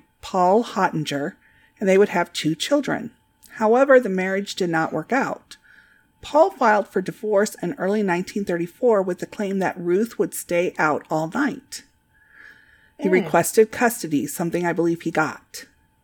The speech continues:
Speaker 1: Ruth turned around and married Charles Cast a month or so after the divorce.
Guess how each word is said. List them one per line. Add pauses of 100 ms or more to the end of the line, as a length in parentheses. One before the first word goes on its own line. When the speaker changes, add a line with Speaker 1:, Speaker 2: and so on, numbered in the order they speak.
(800)
Speaker 1:
Ruth
turned
around
and
married
Charles
Cast
a
month
or
so
after
the
divorce.